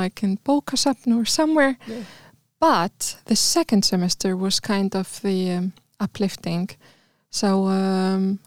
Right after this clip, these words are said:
Speaker 1: I started working as, um, as an assistant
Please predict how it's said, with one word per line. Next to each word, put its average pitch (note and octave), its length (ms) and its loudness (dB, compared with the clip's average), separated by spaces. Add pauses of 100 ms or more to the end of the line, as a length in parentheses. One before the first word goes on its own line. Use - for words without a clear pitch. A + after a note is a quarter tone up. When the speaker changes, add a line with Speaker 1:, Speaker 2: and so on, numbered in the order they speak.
Speaker 1:
I G3 80 0
started C4 500 0
working A#3+ 760 2
as, G#3 320 2
um, F#3+ 540 2 (260)
as G#3+ 140 2
an G3+ 120 4
assistant G#3 760 0